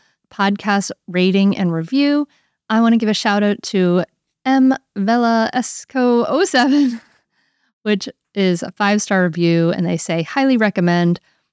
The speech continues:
I recently discovered Mindful Mama, and I'm so glad I did. I'm consistently impressed with the engaging conversations, insightful content, and actionable ideas. I truly learn something every time I tune in.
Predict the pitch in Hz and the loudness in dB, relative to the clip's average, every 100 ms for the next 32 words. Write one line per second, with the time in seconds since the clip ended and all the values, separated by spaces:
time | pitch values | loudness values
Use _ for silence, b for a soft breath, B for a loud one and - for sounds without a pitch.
0 | - 190 175 220 254 226 214 202 - 180 | -6 -2 0 0 0 0 0 -2 -4 -2
1 | 185 180 170 175 180 170 165 160 165 170 | 0 2 2 0 0 0 0 0 0 -2
2 | - 254 233 240 233 214 233 175 160 - | -2 -4 -2 0 0 0 0 -2 -4 -10
3 | _ _ - 185 202 180 226 - 240 233 | _ _ -2 0 0 -2 -2 -4 0 2
4 | 214 196 180 170 - 185 175 156 175 180 | 2 0 -2 -4 -4 -4 -2 -2 -2 0
5 | 170 214 214 233 220 208 190 - 175 - | 2 0 2 0 2 -2 -2 -2 -2 0
6 | 180 175 - 202 180 254 269 - 214 185 | 0 0 -2 -2 -2 -2 -4 -4 -4 -2
7 | 170 - 165 165 - _ - 202 - 202 | -2 0 -2 -2 -6 _ -6 -4 -2 -2
8 | 214 - 208 185 175 - 170 175 - - | -2 0 0 2 0 -2 -6 -4 -8 -10
9 | - _ _ - 208 - 320 330 302 262 | -16 _ _ -8 -6 -2 0 2 2 2
10 | 233 208 196 196 - - 220 220 220 196 | 0 0 0 -2 -4 -4 -2 0 0 0
11 | 175 160 - 165 - | 0 -2 -4 -6 -8